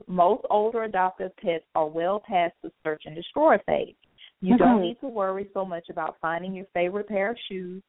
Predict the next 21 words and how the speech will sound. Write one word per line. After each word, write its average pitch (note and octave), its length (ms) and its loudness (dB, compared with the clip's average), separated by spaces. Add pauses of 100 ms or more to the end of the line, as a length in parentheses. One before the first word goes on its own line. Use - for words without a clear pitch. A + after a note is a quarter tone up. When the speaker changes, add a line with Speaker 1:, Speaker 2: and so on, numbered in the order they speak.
(380)
Speaker 1:
or E3+ 180 8
a E3 40 2 (120)
table A#3+ 400 -2
leg E3 280 -4 (180)
chewed G#3+ 280 -4
beyond F#3 460 2
recognition. F3+ 720 -4 (120)
Speaker 2:
Mm-hmm. B3+ 360 -16 (100)
Speaker 1:
Chances - 460 4 (100)
are G#3 240 4
your F3+ 220 -4 (120)
senior G3 360 -6 (100)
kitty A#3 420 -2
has E3 200 0
no F3+ 180 -2
urge G3 320 2
to - 140 -4
overturn F#3 520 0
your F#3 120 -2
potted F#3 400 2
plant F#3 360 -2